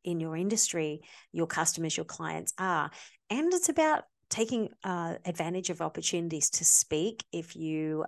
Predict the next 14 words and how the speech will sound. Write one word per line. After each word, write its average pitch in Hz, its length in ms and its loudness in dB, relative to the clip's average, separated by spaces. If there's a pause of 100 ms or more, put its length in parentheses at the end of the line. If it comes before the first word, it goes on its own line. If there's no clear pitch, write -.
uh, 151 240 -8 (320)
want 156 100 -4
to 156 60 -4
be 147 180 -2
a 143 40 -4
guest 160 260 2
speaker 185 480 0
on 156 180 -6
stage, 185 600 2 (260)
be 147 120 -2
a 147 40 -4
keynote 175 500 -2
presenter. 170 680 0 (400)
Um, 160 500 2